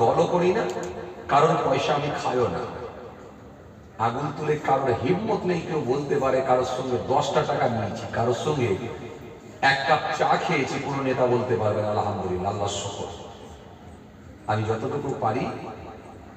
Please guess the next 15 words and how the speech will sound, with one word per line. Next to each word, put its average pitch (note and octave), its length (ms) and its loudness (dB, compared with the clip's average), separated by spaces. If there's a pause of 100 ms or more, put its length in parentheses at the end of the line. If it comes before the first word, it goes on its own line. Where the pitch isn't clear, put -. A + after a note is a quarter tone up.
(200)
আপনাদের B2 420 2
মতো A#2 260 0
সাধারণ A#2 460 2
মানুষের A2 460 0
সঙ্গে G#2+ 360 -2
আমাদের G#2 300 0
মেলামেশা, A2 560 2 (920)
আপনারা A2 340 4
দাওয়াত A#2 440 6
দেন, A2+ 120 4
ভালোবাসেন, D3 640 4 (1080)
কিছু A#2+ 240 2
নজরানা C#3 480 4
দেন, G#3 220 4 (460)
সেখান - 320 0